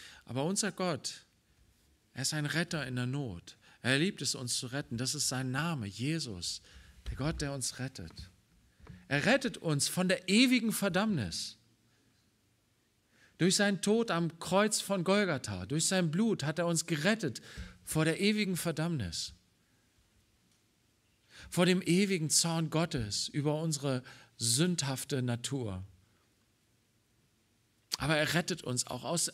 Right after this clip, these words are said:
allen großen und kleinen Nöten unseres Lebens. Er liebt es, uns zu retten, uns zu helfen. Und deswegen schreit der Gerechte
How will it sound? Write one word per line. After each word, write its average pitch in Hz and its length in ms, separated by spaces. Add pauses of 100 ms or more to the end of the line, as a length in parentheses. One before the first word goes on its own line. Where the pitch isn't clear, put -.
(140)
allen 190 420
großen 180 560
und 156 220
kleinen 165 640
Nöten 180 360
unseres 139 400
Lebens. 143 520 (1120)
Er 127 100
liebt 214 260
es, 127 140
uns 143 260
zu 147 100
retten, 143 380
uns 117 240
zu 131 120
helfen. 127 520 (1500)
Und 135 220 (240)
deswegen 170 500
schreit 196 680
der 156 100
Gerechte 135 640